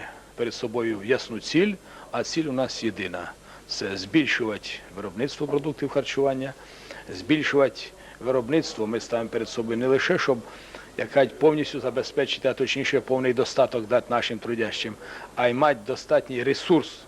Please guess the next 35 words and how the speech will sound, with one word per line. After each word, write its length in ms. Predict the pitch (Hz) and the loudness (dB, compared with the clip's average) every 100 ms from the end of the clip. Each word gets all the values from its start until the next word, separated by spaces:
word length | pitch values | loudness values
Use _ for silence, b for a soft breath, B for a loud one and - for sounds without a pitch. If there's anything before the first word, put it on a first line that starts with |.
| - | -18
продов-, 340 | - 110 113 113 | -12 -8 -6 -8
продовольчих 840 | - 127 131 139 117 - 110 - | -8 0 2 2 2 -4 -6 -10
товарів 380 | - 123 180 196 | 0 2 4 2
для 140 | 120 | -2
того, 180 | 107 139 | -4 -6
щоб 160 | 135 110 | -6 -8
ми 100 | 113 | -10
могли 320 | 110 107 156 B B - | -6 -2 -2 B B -6
вивозити 400 | 104 98 107 127 | -4 -4 -4 -4
за 160 | 113 113 | -4 -4
межі 280 | 107 104 110 | -2 -4 -4
республіки 760 | 110 - 110 127 160 - 180 B B - | -4 -4 -2 0 0 0 -4 B B -4
і 80 | |
завозити 580 | 120 123 120 123 117 107 | 2 4 6 4 2 -2
в 20 | |
республіку 520 | 110 - 110 104 - 107 | -6 -4 -4 -4 -8 -4
те, 180 | 117 | -2
чого 200 | 110 113 | 0 -2
нам 160 | 127 123 | -2 -4
сьогодні 280 | - 139 139 | -2 -2 -2
не 120 | 143 | -2
достає, 520 | 151 - 196 190 143 - B - | -2 -2 0 4 4 2 B -12
починаючи 500 | 101 - 98 98 92 | -4 -2 -2 -4 -6
від 60 | |
техніки, 560 | - 139 151 120 - 71 | 0 4 4 0 -8 -8
лісу, 480 | 87 143 - 131 123 B B B - - | 0 0 2 -2 -4 B B B -12 4
добрив 360 | 139 131 131 | 4 4 0
і 60 | 117 | -2
тому 280 | - 135 113 | -4 -4 -4
інше, 320 | 78 - 69 | -2 -4 -2
газу, 460 | 73 139 147 139 135 - - - - - | 4 4 4 -2 -8 -14 -20 -20 -20 -10
пального. 460 | 107 110 151 127 127 B B B B - | -8 -2 -2 -4 -8 B B B B 0
Я 100 | 147 | 2
рахую, 400 | 185 - 165 170 | 2 0 0 2
що 480 | - - 135 139 131 | 0 2 6 6 4